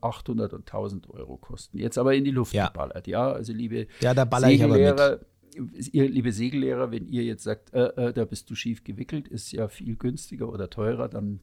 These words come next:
Speaker 1: bitte Zuschrift, ich baller jetzt einfach in die Luft.
Speaker 2: Entschuldigung, da gibt's natürlich ja auch verschiedene Sachen. Da gibt's ja inzwischen auch, äh,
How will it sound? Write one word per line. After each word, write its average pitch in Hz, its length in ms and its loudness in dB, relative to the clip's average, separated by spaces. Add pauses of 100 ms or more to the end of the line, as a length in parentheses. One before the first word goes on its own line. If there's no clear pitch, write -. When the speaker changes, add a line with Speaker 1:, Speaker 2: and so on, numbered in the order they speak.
Speaker 1:
bitte - 240 -8
Zuschrift, - 560 -10
ich - 160 -16
baller 113 240 -2
jetzt 110 260 -6
einfach 104 300 -10
in 101 60 -16
die 107 100 -12
Luft. - 340 -20 (440)
Speaker 2:
Entschuldigung, 151 420 4
da 123 160 4
gibt's 156 180 6
natürlich 135 300 6
ja - 80 2
auch 110 140 2
verschiedene 113 420 4
Sachen. 80 220 -2
Da 85 60 0
gibt's 104 180 -2
ja 110 80 2
inzwischen 123 320 2
auch, - 280 -2
äh, 92 320 -2